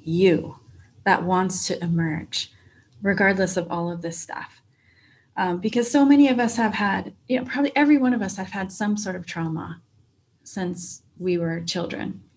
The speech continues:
and probably many different kinds. And so what it, it comes down to being able to, like, untie the knot of that and have it not impact us today.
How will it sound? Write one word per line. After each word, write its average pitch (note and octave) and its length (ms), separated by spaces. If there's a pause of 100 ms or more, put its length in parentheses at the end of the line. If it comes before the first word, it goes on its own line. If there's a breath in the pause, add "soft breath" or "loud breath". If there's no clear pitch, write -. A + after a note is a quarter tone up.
(160)
and A3+ 240
probably C#4 400
many C4 260
different G#3 300
kinds. - 500 (680 loud breath)
And G3+ 380
so G#3 240
what G#3 220
it, A3 200 (300 loud breath)
it A3 80
comes A3+ 320
down G3 260
to G3 200
being G3+ 320
able F#3 300
to, E3+ 460 (1040 loud breath)
like, G#3 260
untie A3+ 520
the F#3+ 120
knot E3+ 520 (200)
of F3 180
that E3+ 260 (1160 soft breath)
and F#3+ 140
have F#3+ 200
it F#3+ 120
not F3 280
impact F#3+ 460
us E3 220
today. - 480